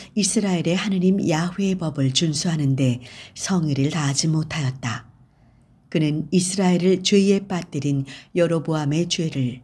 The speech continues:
버리지 못하였다. 이때부터 야훼께서 이스라엘을 적에게 찢기게 하시니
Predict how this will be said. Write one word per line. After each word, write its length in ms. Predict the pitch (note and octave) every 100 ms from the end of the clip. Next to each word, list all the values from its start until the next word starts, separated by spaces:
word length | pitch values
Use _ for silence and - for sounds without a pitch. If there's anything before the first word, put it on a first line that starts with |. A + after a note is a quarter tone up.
| _
버리지 420 | - F3+ E3+ E3+
못하였다. 800 | E3 E3+ - D3+ C3+ B2+ A2+ - _ _ _ _ _ _ _ _ -
이때부터 680 | F#3 F3+ D#3 D3+ E3+ E3 D#3 - - -
야훼께서 880 | F3 F3 G3 F#3 F3+ F3+ F#3+ F3+ -
이스라엘을 640 | G3 F#3 G#3 F#3+ E3+ F3 G#3
적에게 580 | F3+ F3+ F#3 F3+ C#3+
찢기게 460 | C3+ G3+ F#3 F3+ E3+
하시니 600 | D3 C3+ - C#3 C#3 B2